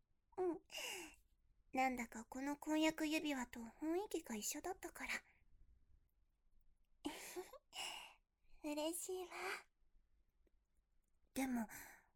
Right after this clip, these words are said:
これと比べると随分と綺麗だわ。あ、この指輪に文句を言っているわけじゃないのよ。ただ、今回のは本当に売り物みたいに綺麗で、びっくりしてしまっ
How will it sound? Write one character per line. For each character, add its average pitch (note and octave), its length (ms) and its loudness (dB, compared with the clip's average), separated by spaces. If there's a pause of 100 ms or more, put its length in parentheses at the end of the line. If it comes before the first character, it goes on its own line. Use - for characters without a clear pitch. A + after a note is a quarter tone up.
(260)
こ - 160 -10
れ C#4+ 140 4
と F4 120 8
比 E4+ 140 2 (180)
べ E4 100 6
る E4 120 4
と B3 180 -2
随 G4 320 0
分 F4+ 220 6
と B3 100 -2
綺 - 220 -4
麗 D4 180 2
だ A3+ 80 -4
わ。 A#3 340 -6 (1000)
あ、 D#4+ 80 8 (760)
こ F#4+ 140 4
の A4 220 10
指 G4+ 160 12
輪 G#4 80 12
に G4+ 120 10
文 G#4 240 12
句 G#4 100 4
を - 20 6
言 C#4+ 100 8
っ - 40 0
て C#4+ 140 6
い C#4+ 40 8
る D4 100 10
わ D4+ 100 8
け D4 120 2
じ C4+ 100 8
ゃ B3+ 60 6
な D4 160 6
い D4 40 6
の B3+ 140 2
よ。 D#4 160 4 (800)
た D#4+ 100 -4
だ、 C#4 220 2 (1000)
今 F4 300 2
回 D4+ 220 6
の B3+ 160 2
は A#3 140 0 (200)
本 F#4+ 240 0
当 F#4+ 160 6
に F#4+ 200 8
売 F4 100 8
り F#4 120 6
物 F#4+ 280 8
み G4 160 4
た F#4+ 120 2
い E4 60 2
に C#4 200 0
綺 - 180 -8
麗 D#4 160 -2
で、 C4+ 180 -2 (580)
び D#4 100 -6
っ - 120 -12
く G4+ 140 -6
り F#4+ 160 -2
し - 80 2
て D4+ 100 -2
し C4+ 180 0
ま B3+ 160 -6
っ C4 60 -10